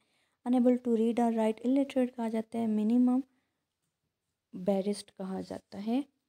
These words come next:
और very big indeed, gigantic कहा जाता है। Have a substance, existence, structure, अ, स्ट्रे-, scratch a living। और फैब्रिक फेल्ट कहा जाता है। Hidden from sight, covered,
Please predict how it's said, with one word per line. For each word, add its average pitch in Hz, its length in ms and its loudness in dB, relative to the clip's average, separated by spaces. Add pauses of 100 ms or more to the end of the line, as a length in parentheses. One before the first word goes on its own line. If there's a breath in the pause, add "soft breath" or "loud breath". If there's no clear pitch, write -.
(480)
और 208 220 0
very 208 440 2
big 247 320 2 (100)
indeed, 220 480 -2
gigantic 190 600 -2
कहा 262 160 -2
जाता 247 300 -2
है। 233 220 -2
Have 220 180 0
a 233 80 -2
substance, 277 600 -4
existence, 202 720 -4
structure, 240 580 -2
अ, 214 120 -8 (640)
स्ट्रे-, 220 500 0
scratch 233 600 -2 (100)
a 196 120 -2
living। 180 340 -4 (480)
और 185 720 -2 (640)
फैब्रिक 226 540 4
फेल्ट 233 300 0
कहा 240 200 -4
जाता 233 260 -4
है। 226 60 -8
Hidden 220 320 2
from 226 300 -4 (100)
sight, 220 240 0 (180)
covered, 214 340 0